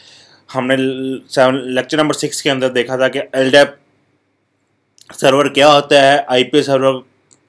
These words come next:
किस तरह कॉन्फ़िगर किया गि-, किस तरह कॉन्फ़िगर किया था आईपी सर्वर को, फिर आईपी सर्वर के अंदर हमने यूज़र को, यूज़र क्रिएट किया था। उसके अलावा हमने फिर देखा था कि हमने अपनी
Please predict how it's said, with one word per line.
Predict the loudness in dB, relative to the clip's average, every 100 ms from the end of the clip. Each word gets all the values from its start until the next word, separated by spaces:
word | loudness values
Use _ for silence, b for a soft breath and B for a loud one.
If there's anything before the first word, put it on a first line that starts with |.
| _ -12
किस | -6 -2
तरह |
कॉन्फ़िगर | -2 -4 -6 -2 0
किया | 2 2 2
गि-, | -2 -12 _ -12
किस | -6
तरह | -4
कॉन्फ़िगर | -4 -6 -6 -4 -2
किया | 2 2
था | 2
आईपी | 0 -2
सर्वर | -2 0 0
को, | 0 -2
फिर | -4 -4
आईपी | -6 -4 -6
सर्वर | -6 -6
के | -6
अंदर | -6 -6
हमने | -8 -10
यूज़र | -8 -6 -6
को, | -6 -10 B B B B _
यूज़र | 2 2 2
क्रिएट | 2 4 4 4
किया | 2 4
था। | 4 4
उसके | 2 -2
अलावा | 2 4 2
हमने | 0 -2
फिर | -2 -2
देखा | -2 0
था | -2
कि | -2
हमने | -8 -8
अपनी | -8 -4 -6